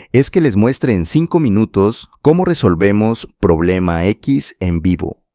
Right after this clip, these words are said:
ya que eso le ahorrará horas de lectura. ¿Le parece bien si lo vemos mañana a primera hora o prefiere el jueves por la tarde?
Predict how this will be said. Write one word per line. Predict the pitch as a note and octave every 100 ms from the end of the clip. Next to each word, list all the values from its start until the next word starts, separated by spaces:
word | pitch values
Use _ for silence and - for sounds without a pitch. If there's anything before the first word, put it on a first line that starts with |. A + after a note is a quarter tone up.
| _ _ _
ya | F2+ G2+
que | G#2 A2 A#2
eso | C#3 - D#3+
le | A#2
ahorrará | F2 E2+ E2 D#2+ F2
horas | F2 F#2+ G2
de | F2
lectura. | D#2 - A2 F#2 C#2+ - _ _ _ _ _ - - -
¿Le | - G#2
parece | - C3 D#3+ F#3
bien | C3 C#3+
si | C#3 D3+
lo | G2
vemos | G2 G#2+ A2+
mañana | G#2 E2+ G2 C#3 D#3 D3+ F2+
a | E2
primera | E2 E2+ F2 D#2+
hora | F#2+ B2 C#3+ E3 - _ -
o | G#2
prefiere | - F#2+ C3+ D#3 D#3
el | G2+
jueves | - A2 G2 G2+
por | G#2+ F2
la |
tarde? | E2 E2 D#2+ - B2 A2+ -